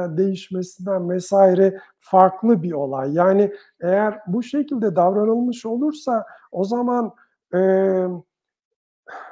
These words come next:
araştırma ile ilgili ön yargılar, hatalar, işte yanlış ipuçları vesaire kolayca bulunabilir.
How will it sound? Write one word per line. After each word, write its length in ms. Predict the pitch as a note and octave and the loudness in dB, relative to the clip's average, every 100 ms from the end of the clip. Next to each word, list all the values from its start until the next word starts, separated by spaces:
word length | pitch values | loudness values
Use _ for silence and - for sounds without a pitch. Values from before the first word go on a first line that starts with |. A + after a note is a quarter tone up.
| _ _ _ _ | _ _ _ _
araştırma 840 | D3+ E3+ F#3 - A3 A3+ A#3 B3+ A#3+ | -8 -6 -8 -10 -8 -6 -6 -6 -10
ile 300 | A3 G#3 A#3 | -8 -6 -4
ilgili 380 | A3+ G3+ G#3 A3+ - | -2 -2 -4 -4 -2
ön 240 | G3 A3+ | -2 0
yargılar, 840 | A3+ G#3 G#3 F3+ G3+ G3+ G3+ G3+ - | 0 0 0 0 2 4 4 2 -8
hatalar, 1080 | - F3 F3+ - G3+ G3+ G3+ G3+ G3+ F#3 _ _ _ _ | -10 -8 -8 -4 -2 2 4 4 2 -2 _ _ _ _
işte 260 | _ A#3+ | _ -10
yanlış 600 | F#3 F#3+ G#3+ G#3+ A3 - A#3 | -6 -4 -2 -4 -6 -10 -10
ipuçları 800 | G#3+ A3+ A3 - G#3+ G3+ G#3 F#3 | -8 -6 -8 -8 -2 0 0 0
vesaire 840 | F#3 F#3 G#3+ A3 G#3+ G#3+ G3+ - _ _ | -4 -6 -6 -4 -2 -2 -4 -8 _ _
kolayca 720 | - F#3 G3+ A3+ A#3 A3+ E3 | -14 -6 -2 -2 -2 -6 -4
bulunabilir. 960 | F3 F#3 F3+ F#3 E3 F#3 F#3+ D3+ - | -4 -2 -2 -2 -4 -2 0 -2 -8